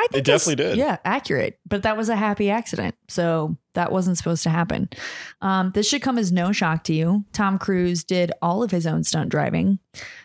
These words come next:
Speaker 1: Um,
Speaker 2: No shock.
Speaker 1: and this would lay the groundwork. There's a huge car chase scene in Mission Impossible Fallout, the sixth movie,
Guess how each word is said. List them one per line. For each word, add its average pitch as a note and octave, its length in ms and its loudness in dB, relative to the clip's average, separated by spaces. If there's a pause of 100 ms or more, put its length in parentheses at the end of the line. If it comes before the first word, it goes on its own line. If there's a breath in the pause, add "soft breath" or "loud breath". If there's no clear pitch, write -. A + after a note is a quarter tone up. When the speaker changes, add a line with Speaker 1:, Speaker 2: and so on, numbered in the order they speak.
(100)
Speaker 1:
Um, F3 480 0
Speaker 2:
No F3 140 4
shock. D#2+ 360 0
Speaker 1:
and F#3+ 140 0
this - 160 0
would G3 280 -2
lay G3 160 0
the F#3 100 -2
groundwork. F3+ 480 0
There's G3 160 0
a F#3+ 60 0
huge A#3+ 560 -2
car G3+ 260 0
chase F3 260 0
scene F3 240 2
in E3 140 2
Mission E3+ 260 2
Impossible E3 400 0
Fallout, - 460 -2
the F3+ 100 -2
sixth - 360 -2
movie, F3 420 2